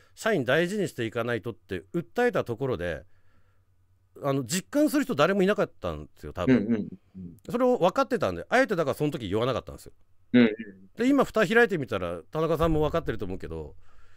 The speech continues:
Speaker 1: すごいでしょ？人手不足で。
Speaker 2: いや、すごいです。どこも。どこも足りない。
Speaker 1: どこもね。うん、ほんと一部ね、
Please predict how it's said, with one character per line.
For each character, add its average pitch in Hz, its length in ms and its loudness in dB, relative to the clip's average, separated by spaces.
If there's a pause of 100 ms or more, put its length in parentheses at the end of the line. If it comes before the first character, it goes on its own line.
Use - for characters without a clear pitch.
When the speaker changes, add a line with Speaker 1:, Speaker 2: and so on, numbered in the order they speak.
(140)
Speaker 1:
す 151 240 0
ご 269 140 4
い 294 40 4
で 208 40 -2
し 123 80 -4
ょ？ 95 140 -4 (140)
人 139 180 -6
手 131 60 4
不 127 80 -2
足 110 240 -2
で。 - 140 -10 (600)
Speaker 2:
い 113 60 6
や、 107 140 8
す 135 320 6
ご - 80 10
い - 40 6
で 151 80 10
す。 - 160 -2
ど 135 140 10
こ 123 120 6
も。 - 220 -2
ど 160 100 8
こ 151 100 6
も 151 140 6
足 101 100 -2
り 85 80 -6
な 117 120 2
い。 - 20 -2
Speaker 1:
ど - 60 -4 (880)
こ 101 60 -8
も 104 180 -2
ね。 90 40 -4
う 90 40 -6
ん、 - 20 -10
ほ 180 100 -2
ん 226 60 -2
と 240 120 -4
一 175 300 -4
部 233 120 0
ね、 147 240 -2